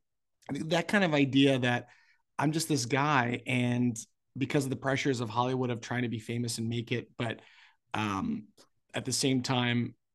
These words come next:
my life seems like it's all together, but it's really not. So there's a lot of heart to this.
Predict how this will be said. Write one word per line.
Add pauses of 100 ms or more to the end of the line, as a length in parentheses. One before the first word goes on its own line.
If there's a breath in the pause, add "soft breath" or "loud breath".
(520)
my
life
seems
like
it's
all
together,
but
it's
really
not.
So
there's
a
lot
of
heart
to
this.